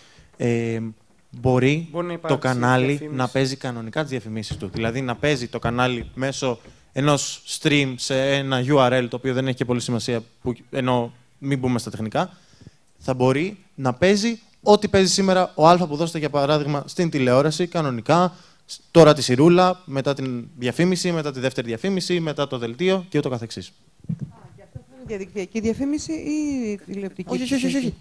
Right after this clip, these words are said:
Speaker 1: Θα είναι διαφημίσεις όπως έχετε συνηθίσει. Τελειώνει το καφέ της χαράς, δεν ξέρω και τι παίζει
Speaker 2: Ή κάνετε
Speaker 1: τα
Speaker 2: διαφημι-,
Speaker 1: κανάλια.
Speaker 2: διάλειμμα, για, ας πούμε, για το διαφημιστικό, κανονικά. Ό,τι υπάρχει αυτή τη
Speaker 1: Κανονικά.
Speaker 2: στιγμή στην τηλεόραση, απλά θα μεταφερθεί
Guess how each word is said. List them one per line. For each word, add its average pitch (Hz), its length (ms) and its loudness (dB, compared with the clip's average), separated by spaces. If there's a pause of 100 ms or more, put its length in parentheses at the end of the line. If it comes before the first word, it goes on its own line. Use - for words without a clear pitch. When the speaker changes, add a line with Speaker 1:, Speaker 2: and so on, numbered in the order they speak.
Speaker 1:
Θα 208 80 -2
είναι 220 140 -2
διαφημίσεις 214 440 -6
όπως 214 220 -6
έχετε 220 200 -6
συνηθίσει. 196 560 -4
Τελειώνει 175 480 -2
το 160 340 -2
καφέ 151 300 2
της 170 100 -6
χαράς, 156 540 2
δεν 151 100 -2
ξέρω 156 160 -2
και 156 120 -6 (100)
τι - 80 -10
παίζει 156 260 -2
Speaker 2:
Ή 160 60 -2
κάνετε 233 260 0
Speaker 1:
τα 160 120 -2
Speaker 2:
διαφημι-, 147 220 0
Speaker 1:
κανάλια. 151 400 6
Speaker 2:
διάλειμμα, - 220 2
για, 202 80 -2
ας 196 80 -8
πούμε, 202 140 -8
για 196 180 -8
το 190 60 -6
διαφημιστικό, 180 480 -8
κανονικά. 269 460 -6
Ό,τι 226 280 -8
υπάρχει 220 220 -4
αυτή 233 140 -4
τη 208 60 -8
Speaker 1:
Κανονικά. 226 60 -2
Speaker 2:
στιγμή 196 220 -4
στην 170 100 -12
τηλεόραση, 190 460 -4
απλά 233 140 -12
θα 233 80 -16
μεταφερθεί 220 460 -14